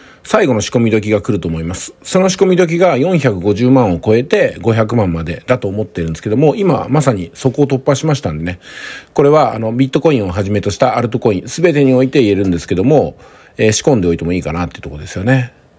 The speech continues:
体のもまた四十円台復活しましたね。軒並みほら、一番右側のゲージ見ていただくと、あの、緑が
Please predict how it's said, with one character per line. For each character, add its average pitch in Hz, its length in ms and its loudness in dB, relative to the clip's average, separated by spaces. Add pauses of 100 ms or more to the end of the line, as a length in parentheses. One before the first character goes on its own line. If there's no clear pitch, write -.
(420)
体 127 280 2
の 123 60 0
も 120 380 0
ま 131 140 0
た 123 100 2
四 123 160 2
十 117 160 2
円 113 140 2
台 82 140 -6
復 - 120 -18
活 95 160 -2
し - 80 -8
ま 92 80 -4
し - 60 -12
た 85 80 -8
ね。 117 120 -6
軒 165 260 2
並 233 120 2
み 220 80 2
ほ 190 80 4
ら、 120 160 2 (140)
一 - 220 0
番 165 280 2
右 147 160 6
側 151 160 2
の 143 240 0 (220)
ゲ 143 180 4
ー - 40 4
ジ 131 80 2
見 135 120 4
て 113 80 0
い 92 80 0
た 92 120 0
だ 87 60 0
く - 80 -14
と、 95 280 2 (320)
あ 95 100 -8
の、 82 240 -6
緑 147 320 4
が 85 200 -4